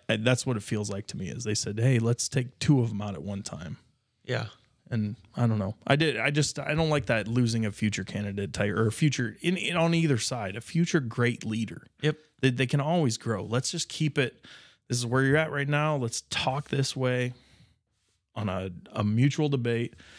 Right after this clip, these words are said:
Speaker 1: And like we've talked about, I love the long form interviews more than even the debates. Uh, Ramaswamy goes on a lot of debates. I love listening, or, uh,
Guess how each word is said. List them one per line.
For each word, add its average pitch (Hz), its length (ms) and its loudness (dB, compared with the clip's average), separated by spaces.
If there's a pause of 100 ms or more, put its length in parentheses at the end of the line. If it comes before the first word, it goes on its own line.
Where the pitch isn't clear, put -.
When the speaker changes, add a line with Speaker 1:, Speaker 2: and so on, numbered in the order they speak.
(300)
Speaker 1:
And 120 120 4
like 123 200 4
we've 135 160 4
talked 110 320 0
about, 107 320 -2
I 113 60 2
love 117 520 2
the 107 340 2
long 123 300 4
form 110 320 2
interviews 104 480 2
more 117 160 4
than 117 160 6
even 117 220 4
the 107 80 2
debates. 107 520 -2 (140)
Uh, 104 200 2 (280)
Ramaswamy 127 720 2
goes 110 280 0
on 107 280 -2 (240)
a - 160 0
lot 117 300 2
of 107 80 0
debates. 101 360 -6
I 107 100 -2
love 120 340 2
listening, 104 520 -4
or, 117 220 4
uh, 107 240 -2